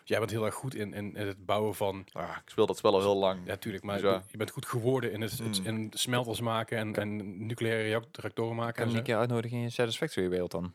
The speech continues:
Speaker 2: <laughs> Gaat dat dan ook soepeler?
Speaker 1: Ja, ik denk dat het wel een goeie voor je is trouwens, je Satisfactory.
Speaker 2: Ja, daar hebben we het al eens vaker over gehad, maar ja, toch.
Speaker 1: Ko-, kom er gewoon een keer. Wanneer ben je jarig?
Speaker 2: Vijfentwintig maart.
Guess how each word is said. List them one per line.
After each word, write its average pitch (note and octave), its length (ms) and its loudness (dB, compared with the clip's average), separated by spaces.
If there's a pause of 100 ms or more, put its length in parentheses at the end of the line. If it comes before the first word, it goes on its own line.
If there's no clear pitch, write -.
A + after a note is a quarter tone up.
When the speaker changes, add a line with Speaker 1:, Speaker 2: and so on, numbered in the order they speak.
(680)
Speaker 2:
<laughs> - 80 -8 (800)
Gaat C3+ 180 6
dat C#3+ 120 2
dan - 120 4
ook B2 80 -2
soepeler? G2+ 340 -2 (560)
Speaker 1:
Ja, G#3 540 4
ik - 40 -4
denk E3 120 2
dat D#3+ 80 2
het D#3 80 -8
wel D#3+ 80 2
een D3 60 2
goeie D3+ 220 0
voor G#2 100 -4
je F#2+ 60 0
is F2+ 120 -4
trouwens, F2 320 -6
je - 60 -10
Satisfactory. F#2 520 -6
Speaker 2:
Ja, F#2 60 -10 (200)
daar A2 100 2
hebben A2 120 6
we C3+ 60 10
het D#3 100 0
al D3+ 60 4
eens - 100 0
vaker D3 220 6
over F2+ 120 -6
gehad, F#2 240 0
maar G2 240 0 (160)
ja, G2+ 260 -4 (160)
toch. C3+ 140 -8
Speaker 1:
Ko-, - 220 -8
kom C3+ 120 -2
er A#2 60 -2
gewoon G2+ 160 -2
een F#2+ 60 -6
keer. - 100 -12
Wanneer C3+ 160 0
ben C#3+ 120 0
je C#3 60 0
jarig? D3 360 -4 (420)
Speaker 2:
Vijfentwintig F#2 440 0
maart. G#2+ 360 -8